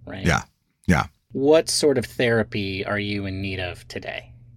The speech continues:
Speaker 1: Do you need, uh, a distraction, and I, and you need chatty, you know, just somebody who's super chatty? Or, or do you just need a drink in silence? And let's face it, folks, most of the time we appreciate silence.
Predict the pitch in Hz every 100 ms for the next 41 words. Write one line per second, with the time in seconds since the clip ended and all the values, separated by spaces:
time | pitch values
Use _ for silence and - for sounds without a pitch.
0 | - - - 117 110 107 110 110 104 101
1 | 101 101 - 104 95 95 92 - 104 101
2 | 127 147 - 208 208 208 127 123 117 113
3 | 117 120 127 131 139 165 170 165 147 139
4 | 127 123 143 131 123 - 120 - 143 196
5 | 240 - - _ _ _ _ _ _ _
6 | _ _ - 123 131 131 127 127 127 123
7 | 123 127 123 - - - - - - -
8 | - - 156 165 151 151 143 135 135 -
9 | 135 123 117 104 113 101 101 92 98 90
10 | 90 - 220 - - - - - - -
11 | 208 - 95 - 95 90 98 110 98 90
12 | 104 - 95 87 - 90 85 85 -